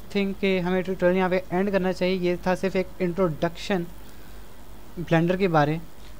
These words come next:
हम next part से कुछ बनाना शुरू कर देंगे, साथ साथ मैं आपकी इसको समझाता रहूँगा और साथ साथ हम कुछ बनाएंगे। So मिलते हैं next video में, अल्लाह हाफिज़। चैनल को सब्सक्राइब करना मत भूलिएगा,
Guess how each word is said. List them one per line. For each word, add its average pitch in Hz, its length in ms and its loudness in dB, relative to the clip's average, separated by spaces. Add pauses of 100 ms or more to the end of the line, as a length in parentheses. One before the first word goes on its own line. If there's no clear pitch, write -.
हम 170 320 0 (320)
next 175 340 0 (160)
part 165 220 10
से 180 220 0 (120)
कुछ 190 220 -2
बनाना 160 320 6
शुरू 170 200 0
कर 147 160 4
देंगे, 147 360 0 (460)
साथ 160 140 6
साथ 170 160 2
मैं 170 120 2
आपकी 160 240 0
इसको 185 380 -2 (460)
समझाता 175 420 4
रहूँगा 208 180 4
और 208 60 4
साथ 160 180 4
साथ 170 180 0
हम 190 100 0
कुछ 196 280 -4
बनाएंगे। 151 540 2 (640)
So 190 140 0
मिलते 202 220 4
हैं 233 80 2
next 220 200 0
video 208 220 2
में, 208 200 0 (520)
अल्लाह 190 260 6
हाफिज़। 190 420 2 (600)
चैनल 190 180 4
को 190 80 2
सब्सक्राइब 180 360 2
करना 180 220 2
मत 165 380 0
भूलिएगा, 180 500 2